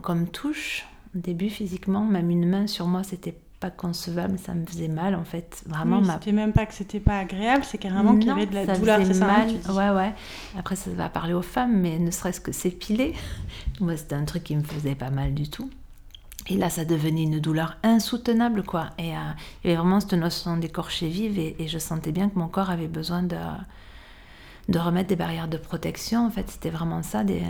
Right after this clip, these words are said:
Speaker 1: des barrières entre, euh, ben, entre la douleur et tout ça, je pense. Et ça prend du temps.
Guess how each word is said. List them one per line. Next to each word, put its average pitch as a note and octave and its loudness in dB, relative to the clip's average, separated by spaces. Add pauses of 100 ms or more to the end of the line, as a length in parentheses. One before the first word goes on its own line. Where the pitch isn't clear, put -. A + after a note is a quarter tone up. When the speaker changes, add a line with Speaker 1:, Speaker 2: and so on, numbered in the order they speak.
(120)
Speaker 1:
des F3 -6
barrières D#3 -4
entre, E3 -6
euh, D#3+ -8 (260)
ben, D#3 -10
entre D3 -10
la D3 -4
douleur D#3 -4
et E3+ -8
tout - -10
ça, C4+ -8
je - -10
pense. F#3 -6
Et D3+ -8
ça - -8
prend - -8
du D#3 -6
temps. A#3 -4